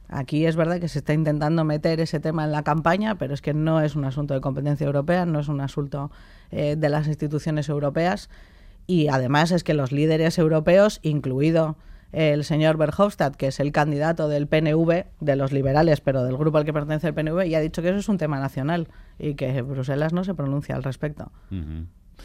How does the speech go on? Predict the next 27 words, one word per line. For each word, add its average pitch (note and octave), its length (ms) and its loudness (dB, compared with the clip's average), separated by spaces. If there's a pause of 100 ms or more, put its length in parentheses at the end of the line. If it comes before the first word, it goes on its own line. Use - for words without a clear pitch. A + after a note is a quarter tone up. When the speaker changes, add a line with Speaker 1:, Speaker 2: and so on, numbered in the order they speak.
(260)
Speaker 2:
Eh, G2+ 260 0 (260)
otros C#3+ 260 2
asuntos. D#2+ 580 -4 (180)
El G#2 380 0
trabajo C#3+ 300 2
de C#3+ 40 4
los A#2+ 160 0
europarlamentarios. F2 1080 0 (480)
¿Es C3+ 160 2
cierto E3 280 0
que C#3 60 -6
ustedes C3 300 -2
trabajan A#2+ 400 0
poco A#2+ 400 -2 (420)
y A#2 140 -2
viven A2+ 400 -4 (340)
relativamente G#2+ 1040 0 (160)
bien? A#2 460 -2
Porque G2+ 180 -6
esa D3 80 -2
es C#3 80 -4
una B2+ 120 0
opinión A2+ 220 0
muy G#2 120 -2
extendida G2 400 -2
en F#2 80 -2
la, F2+ 160 -2